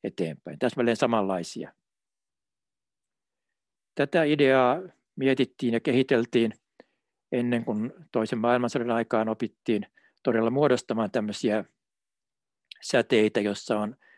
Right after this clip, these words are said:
täsmälleen samaan suuntaan liikkuvia, samalla aallonpituudella kulkevia teräviä säteitä mikroaaltojen avulla ja sitten viisikymmentäluvulla, kuusikymmentäluvulla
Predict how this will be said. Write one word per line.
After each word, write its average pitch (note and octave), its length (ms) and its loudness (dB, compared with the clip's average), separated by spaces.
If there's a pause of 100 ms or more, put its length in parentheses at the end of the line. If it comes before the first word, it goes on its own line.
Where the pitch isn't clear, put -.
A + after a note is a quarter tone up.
(120)
täsmälleen G#2 460 -4
samaan G#2+ 320 -2
suuntaan G#2+ 400 -4
liikkuvia, G2+ 440 -4
samalla G#2 400 -4
aallonpituudella G#2 760 -4
kulkevia G#2 520 -6 (640)
teräviä A#2 440 2
säteitä G#2+ 600 -2 (880)
mikroaaltojen B2+ 760 2
avulla A#2+ 380 2
ja G#2+ 140 -2
sitten G#2+ 540 -4 (240)
viisikymmentäluvulla, A2+ 920 -2
kuusikymmentäluvulla A2 840 -4